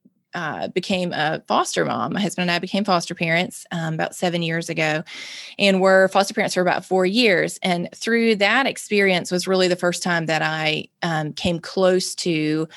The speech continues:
um, addiction for the first time. And that brought me close to the drug war for the first time. Um, and people kind of have an immediate sort of what they think, w-, what comes to mind when they hear the term, uh, drug war. So,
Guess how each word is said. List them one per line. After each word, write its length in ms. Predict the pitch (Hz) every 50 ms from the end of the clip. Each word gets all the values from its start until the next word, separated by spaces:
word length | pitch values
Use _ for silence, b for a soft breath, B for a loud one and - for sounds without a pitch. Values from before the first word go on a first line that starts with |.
| B B B B B B B
um, 220 | - 170 160 156 -
addiction 680 | - 170 175 247 339 - - - 190 175 160 160 160 -
for 140 | - 175
the 80 | 170 165
first 280 | - 170 170 170 - -
time. 200 | 175 170 165 165 -
And 180 | 170 170 156 156
that 380 | 175 185 208 220 220 - -
brought 320 | - 180 180 180 180 - -
me 100 | 180 170
close 380 | 170 - - - 165 165 160 -
to 120 | - - 156
the 120 | - -
drug 340 | - - 170 170 165 165 165 -
war 420 | 95 107 98 92 85 - - - - _
for 140 | - 180 165
the 100 | - 156
first 320 | - 165 151 165 - -
time. 320 | - 160 127 123 135 147 - B B B B B B B
Um, 260 | - 170 165 156 - -
and 120 | 196 196
people 240 | - 269 254 262 240
kind 160 | - 233 208
of 80 | 202 190
have 160 | - 196 185
an 80 | 185 170
immediate 420 | 170 170 175 175 175 170 156 190
sort 160 | - 185 175
of 80 | 170 156
what 160 | 170 170 165
they 100 | 170 165
think, 440 | 170 - 175 175 170 - - - - _ _ -
w-, 180 | 165 147 - - - - - -
what 260 | - - 170 165 165
comes 240 | - 220 220 214 -
to 100 | - 196
mind 380 | 185 180 175 180 190 185 185
when 80 | 185 160
they 120 | 180 180
hear 220 | 226 233 190 185 185
the 100 | 190 190
term, 380 | - 214 185 180 175 170 165 -
uh, 160 | - 165 143
drug 300 | 185 - 190 175 170 170
war. 200 | 180 190 190 196
So, 240 | - - 190 180 180